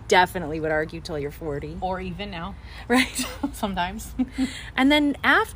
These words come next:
Speaker 1: then you feel this other pressure, so you're kind of sandwiched in between development pressure
Speaker 2: Mm-hmm.
Speaker 1: and then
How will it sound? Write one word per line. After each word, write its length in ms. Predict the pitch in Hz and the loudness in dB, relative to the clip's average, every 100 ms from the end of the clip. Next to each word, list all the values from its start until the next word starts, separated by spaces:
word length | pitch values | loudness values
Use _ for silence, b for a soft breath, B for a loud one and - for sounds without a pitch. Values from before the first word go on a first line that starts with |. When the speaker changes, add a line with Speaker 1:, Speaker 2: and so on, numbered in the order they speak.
| - | -6
Speaker 1:
then 340 | 233 254 370 | 0 4 4
you 100 | 370 | 4
feel 300 | 285 269 247 | 2 2 2
this 260 | 220 220 240 | 4 2 4
other 240 | 262 427 | 6 6
pressure, 580 | 453 - 185 175 185 175 | 2 2 2 2 0 0
so 160 | 180 214 | 0 0
you're 160 | 202 | -2
kind 220 | 196 269 254 | 0 2 2
of 80 | |
sandwiched 580 | 226 - 240 226 202 - | 0 0 0 2 0 -2
in 140 | 208 190 | -4 -2
between 840 | 190 - 214 202 190 185 185 196 B B B B B - - - | -2 -4 -2 -2 -2 -2 -6 -8 B B B B B -16 -14 -6
development 680 | 202 170 185 226 - 285 254 | -2 6 8 6 6 2 2
pressure 540 | 294 294 - 302 - 190 | 2 2 2 4 4 2
Speaker 2:
Mm-hmm. 80 | 190 | -2
Speaker 1:
and 200 | 175 175 | -2 0
then 580 | 165 160 151 151 147 | 0 0 0 -2 -6